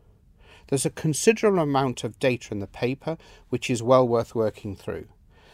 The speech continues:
The optimal cutoff of C R P suggesting bacterial infection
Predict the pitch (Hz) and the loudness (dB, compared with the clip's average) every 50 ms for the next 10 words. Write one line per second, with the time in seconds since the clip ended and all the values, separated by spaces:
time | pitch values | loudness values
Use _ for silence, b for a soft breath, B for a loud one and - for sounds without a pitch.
0 | b b b b - 139 139 - _ - 208 220 - - - - 208 202 180 170 | b b b b -4 -4 -4 2 _ 4 4 4 0 -2 0 2 4 4 4 2
1 | - - - - 226 214 - - - - 104 117 - - - - - 131 120 - | 0 -2 0 0 0 0 0 -2 -4 -2 -4 -4 -8 -12 -20 -6 -6 -6 -4 -4
2 | - - - - - 165 147 147 139 - - - 143 127 123 - - - - 127 | -6 -6 -4 0 2 4 4 4 2 0 -2 -4 -4 -4 -4 -6 -10 -8 -6 -6
3 | 113 - - 185 196 196 - - - 135 120 107 117 107 - - - - 117 107 | -4 0 2 2 2 0 -2 -4 -4 -4 -2 0 -2 -2 -2 -4 -6 -4 -4 -2
4 | 107 101 95 98 - - 107 - - - - - 95 113 131 | -2 -4 -4 -6 -4 -4 -4 -4 -6 -10 -14 -12 -12 -12 -14